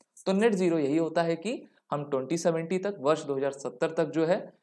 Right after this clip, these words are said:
किसी भी तरीके से कार्बन को इमि-, इमिशन ना करें, कार्बन का इमिशन ना करें। अब आप कहोगे, "सर कैसे, कुछ एग्जांपल बता दीजिए।" तो देख लो एग्जांपल,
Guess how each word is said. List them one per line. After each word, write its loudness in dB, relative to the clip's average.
किसी -2
भी -2
तरीके 2
से 2
कार्बन 12
को 2
इमि-, -4
इमिशन 0
ना 6
करें, -4
कार्बन 0
का -2
इमिशन -4
ना 0
करें। -12
अब 4
आप 4
कहोगे, 0
"सर -4
कैसे, -2
कुछ -8
एग्जांपल -4
बता -2
दीजिए।" -6
तो -8
देख -2
लो -2
एग्जांपल, -6